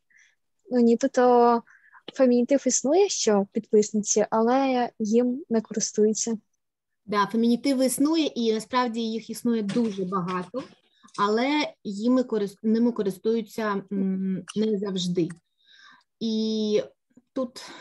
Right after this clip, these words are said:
Speaker 2: єдине, що ми можемо зробити, це користуватися ними. Це вживати фемінітиви, вживати гендерно чутливі форми для того, щоб люди чули їх від нас, і наступного разу, коли вони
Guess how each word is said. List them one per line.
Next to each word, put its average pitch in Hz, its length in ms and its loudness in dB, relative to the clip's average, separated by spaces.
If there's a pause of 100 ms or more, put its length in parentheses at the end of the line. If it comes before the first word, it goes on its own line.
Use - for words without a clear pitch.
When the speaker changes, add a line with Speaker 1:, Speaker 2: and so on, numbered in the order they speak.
Speaker 2:
єдине, 240 380 2
що 262 160 2
ми 240 80 4
можемо 240 420 2
зробити, 214 500 2
це 240 360 -8 (420)
користуватися 269 680 -4
ними. 170 260 -6 (240)
Це 240 140 -4
вживати 240 500 0
фемінітиви, 202 840 -2 (420)
вживати 220 800 2
гендерно 208 400 -2
чутливі 202 880 -2
форми 202 460 -4
для 196 160 -6
того, 208 260 -2
щоб 196 220 -6
люди 196 240 -2
чули 214 360 -4
їх 202 180 -2
від 202 200 -4
нас, 262 320 -8
і 214 80 -6
наступного 202 540 -6
разу, 202 280 -6
коли 190 260 -4
вони 185 400 -4